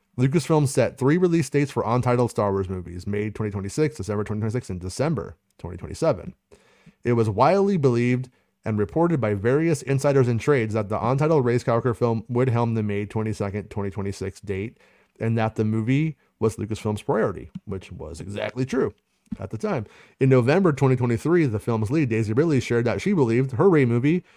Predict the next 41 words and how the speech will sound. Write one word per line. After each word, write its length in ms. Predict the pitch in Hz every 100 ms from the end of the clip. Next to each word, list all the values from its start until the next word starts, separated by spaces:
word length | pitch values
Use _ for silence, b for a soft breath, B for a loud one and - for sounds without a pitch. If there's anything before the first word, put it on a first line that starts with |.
| b b
was 240 | 127 135
the 120 | 170
next 240 | 127 135 -
Star 180 | 117
Wars 160 | 120 120
movie 240 | 117 131
to 140 | 131 117
be 200 | 120 123
released 520 | 123 113 110 120 -
in 240 | 123 135
theaters, 800 | 131 - - 208 - 92 - - - _ _ _ -
during, 560 | 123 127 135 120 - - -
uh, 160 | 131
further 300 | 113 180 196
pointing 360 | 190 143 135 135
to 100 | 131
the 100 | 110
May 220 | 110 110
twenty 260 | 110 113 107
twenty-six 540 | 107 101 - 101 -
release 320 | 101 95 98 -
window. 360 | 196 120 - - _ _ _ _ _ _ _ _ _ _
However, 500 | 107 104 156 175 185
last 360 | 127 107 117 -
week, 160 | 127
Lucasfilm 440 | 120 107 113 139 151
announced 460 | 131 107 107 - _ b b b
The 100 | -
Mandalorian 680 | 101 104 113 127 120 120 120
and 120 | 120
Grogu, 540 | 104 101 92 92 90 87 b b b
a 80 | 107
film 380 | - 123 139 139
being 160 | 135
written 220 | 123 110 117
by 180 | 107
Jon 320 | 104 113 123 127
Favreau 420 | 117 113 117 110
and 120 | 104
Dave 240 | 107 131
Filoni, 500 | 160 123 104 110 131